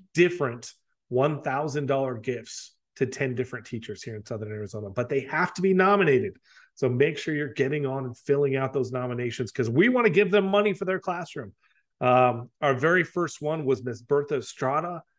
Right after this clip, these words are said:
over at Santa Clara Elementary in the Sunnyside District. I got the chance to give her that gift to myself, and man, what a powerful moment. Uh, both of my parents are teachers,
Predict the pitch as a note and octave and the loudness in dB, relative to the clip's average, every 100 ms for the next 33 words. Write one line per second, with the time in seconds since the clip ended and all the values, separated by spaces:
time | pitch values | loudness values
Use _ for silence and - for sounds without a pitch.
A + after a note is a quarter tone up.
0 | _ _ _ B2+ B2+ B2+ B2 - D3 D3+ | _ _ _ -2 0 0 -2 -2 -2 -2
1 | C#3+ - D3 D3+ D3 D3+ D3+ C#3 C#3 C3+ | -2 0 2 2 0 -4 -6 -6 -6 -6
2 | A#2 - C#3 C3+ D3 C3+ B2+ C3 D3+ C3+ | -8 -6 -6 -6 -8 -8 -6 -6 -6 -6
3 | - C3+ D3 C#3 C3 A2+ C#3+ C#3 - A2 | -6 -2 0 0 -2 -8 -6 -6 -8 -4
4 | B2+ C3 C3 B2 C3+ C#3+ C3 B2+ B2 A2+ | -2 0 -2 -6 -6 -6 -6 -6 -10 -8
5 | C3 C3 A#2+ A#2 D#3+ F#3 C#3 B2+ D3 - | -6 -6 -8 -10 -4 -2 -2 -2 -4 -4
6 | _ - F3 F#3 F#3+ E3+ D3+ C3 A2+ A2+ | _ -10 -2 2 2 0 -6 -10 -12 -14
7 | G#2+ _ _ _ _ _ - B2 A#2+ - | -18 _ _ _ _ _ -2 0 0 4
8 | F#3 F#3+ C3+ C3+ D3+ - D3 D#3+ C#3 C#3 | 4 4 2 0 -2 -4 -4 -4 -6 -10
9 | - D#3 - D3+ C#3 - | -10 -10 -10 -10 -12 -14